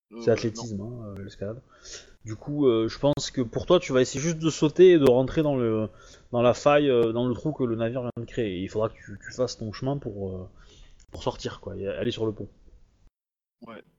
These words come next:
Speaker 1: j'ai fait, euh, dix
Speaker 2: À moins
Speaker 1: pour
Speaker 2: que
Speaker 1: ce
Speaker 2: tu aies
Speaker 1: coup, je sais pas si ça suffit.
Speaker 2: Euh, tu vas perdre un peu de temps, mais, euh, voilà, du coup, c'est, tu, tu arrives à rester debout et à, et à passer à l'attaque.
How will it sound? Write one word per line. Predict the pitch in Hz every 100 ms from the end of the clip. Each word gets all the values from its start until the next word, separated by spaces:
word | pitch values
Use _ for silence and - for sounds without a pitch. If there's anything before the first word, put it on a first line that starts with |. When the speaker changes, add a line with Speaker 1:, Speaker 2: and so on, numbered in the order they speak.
| 117
Speaker 1:
j'ai | 123
fait, | - 135 123
euh, | 113
dix | 113 -
Speaker 2:
À | 143
moins | 170 190
Speaker 1:
pour | -
Speaker 2:
que |
Speaker 1:
ce | -
Speaker 2:
tu | 147
aies |
Speaker 1:
coup, | 139
je | -
sais | -
pas | 131
si | -
ça | 127
suffit. | - 117 - _ _ _ _ _ _ - - -
Speaker 2:
Euh, | 123 135 131 135 131 131 127 127 127 110
tu | - 135
vas | 143
perdre | 160
un | 156
peu | 160 156
de |
temps, | - 160 160
mais, | 165 139
euh, | 127 120
voilà, | 120 107
du | 95 104
coup, | 131
c'est, | - 107
tu, | - 113
tu | 117
arrives | 120
à | 120
rester | 117 120
debout | 117 131 139
et | 127
à, | 104 104 98 - - - - _ _
et | 107
à | 101 -
passer | 107 127
à | 117
l'attaque. | 110 - - - -